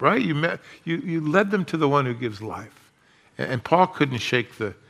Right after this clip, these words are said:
I don't think he could shake the responsibility. As much as he had to pay personally to get it done,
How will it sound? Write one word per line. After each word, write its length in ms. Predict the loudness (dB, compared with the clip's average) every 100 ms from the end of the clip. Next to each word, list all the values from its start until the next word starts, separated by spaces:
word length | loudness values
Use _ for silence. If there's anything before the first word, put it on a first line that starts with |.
| -20 -8 0
I 60 |
don't 100 | 0
think 160 | 0 -2
he 100 | -2
could 180 | -2 -2
shake 300 | -2 -2 -2
the 100 | -4
responsibility. 800 | -4 -2 -2 -2 -2 -2 -2 -6 -14 -8
As 180 | -4 -2
much 280 | 2 2 2
as 80 | 2
he 100 | 4
had 140 | 4
to 60 | 2
pay 260 | 2 4
personally 440 | 4 4 2 0 -2
to 120 | -2
get 160 | 0 2
it 140 | 2
done, 300 | 0 0 -2